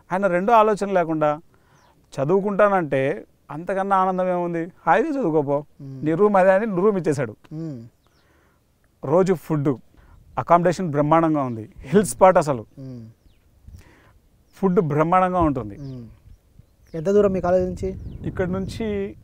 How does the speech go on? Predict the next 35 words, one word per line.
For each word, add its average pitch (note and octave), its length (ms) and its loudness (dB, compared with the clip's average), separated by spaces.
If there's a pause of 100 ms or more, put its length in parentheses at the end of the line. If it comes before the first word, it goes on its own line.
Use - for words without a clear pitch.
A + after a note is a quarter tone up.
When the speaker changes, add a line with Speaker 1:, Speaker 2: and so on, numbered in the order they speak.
(260)
Speaker 1:
ఒక D#3 480 -4
ఫోర్ F#3+ 180 -2
కిలోమీటర్స్ E3+ 540 -6
ఉంటుంది. G#2+ 300 -12 (100)
Speaker 2:
ఎలా D3+ 140 -6
వెళ్ళాలి? E3+ 400 -4 (400)
Speaker 1:
నడుచుకుంటూనే. A3+ 540 -2 (360)
Speaker 2:
బైకులు, D#3 420 -8
ఆ, D#3+ 160 -6
మా C#3 160 -8
బైకులు C3+ 280 -8
ఎక్కడ F3+ 180 -2
లేవు, C3+ 360 -6
తిరిగే - 240 -6
Speaker 1:
మనకు F3+ 160 2
Speaker 2:
డబ్బులు. G3+ 160 -2
Speaker 1:
సైకిల్ E3+ 360 4
తొక్కడానికే G3+ 540 6
డబ్బులు F#3+ 300 6
లేక G3 180 4
ఏడుస్తుంటే F#3+ 400 2
నువ్వు F#3+ 180 -2
బైక్ D#3+ 200 4
గురించి E3 320 -4
మాట్లాడుతున్నావు. D#3+ 420 4
Speaker 2:
ఓకే, F3+ 40 2
నడుచుకుంటూనే G#3 380 -2
వెళ్ళాలి. E3 320 0 (120)
Speaker 1:
ఆ, E3 380 2
ఈ F3 100 0
Speaker 2:
ఆ. D3 80 -4
Speaker 1:
కొండల G3 260 2
మీద A#3+ 200 0
నడుచుకుంటూ G#3 380 -4
వెళ్ళిపోయేవాడిని. D#3 440 -2